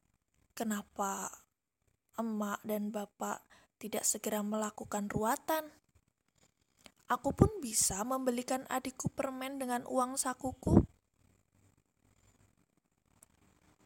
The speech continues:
Kemudian aku menyampaikan hal ini kepada emak dan bapak.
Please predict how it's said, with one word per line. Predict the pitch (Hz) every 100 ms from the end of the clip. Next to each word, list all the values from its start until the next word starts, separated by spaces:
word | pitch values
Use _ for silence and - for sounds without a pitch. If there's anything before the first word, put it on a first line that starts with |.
| - - - - -
Kemudian | 254 254 247 202 196 196 220 -
aku | 208 - -
menyampaikan | 269 240 226 196 190 _ 220 240 269 - - -
hal | 214 -
ini | 202 208 269
kepada | - - 214 208 -
emak | 214 285 254
dan | 226
bapak. | 214 190 - -